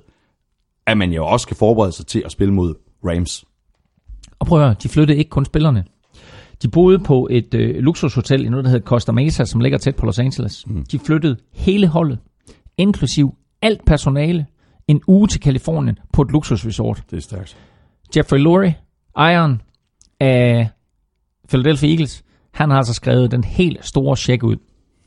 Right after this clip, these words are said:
Speaker 2: Og så kommer lige den sidste afsluttende historie her.
Speaker 1: Men det var så pengene værd, ikke?
Speaker 2: Det var pengene værd.
Speaker 1: Ja.
Speaker 2: Fordi Jeffrey Lurie, som endelig, endelig, endelig fik sin Super Bowl, han stod i nitten fireoghalvfems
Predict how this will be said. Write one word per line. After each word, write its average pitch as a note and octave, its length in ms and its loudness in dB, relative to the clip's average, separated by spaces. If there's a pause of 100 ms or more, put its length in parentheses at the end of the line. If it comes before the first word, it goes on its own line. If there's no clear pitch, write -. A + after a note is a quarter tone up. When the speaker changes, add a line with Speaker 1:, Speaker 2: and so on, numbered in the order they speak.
(960)
Speaker 2:
Og - 100 -2
så - 80 0
kommer D#3+ 260 4
lige D3 440 4
den B2 320 0
sidste - 380 -2
afsluttende C#3 460 0
historie A#2+ 380 0
her. A#2+ 180 2 (720)
Speaker 1:
Men F2 160 -8
det F2 60 -2
var E2+ 40 -4
så F2 100 -6
pengene F2 300 -2
værd, D#2+ 180 -4
ikke? F#2+ 120 -8 (380)
Speaker 2:
Det D3 80 4
var C3+ 80 4
pengene B2 300 4
værd. A2 160 2 (180)
Speaker 1:
Ja. - 60 -14 (220)
Speaker 2:
Fordi C#3+ 360 0
Jeffrey D3 240 2
Lurie, E3+ 340 4 (1040)
som D#3 220 -2
endelig, E3+ 420 6
endelig, E3 340 4
endelig D3 360 0 (100)
fik - 360 -2 (500)
sin D3 220 0
Super D#3 320 0
Bowl, A#2 360 2 (1600)
han D3+ 160 0
stod F3 200 4
i D3 40 4
nitten C#3+ 360 4
fireoghalvfems C#3 840 -2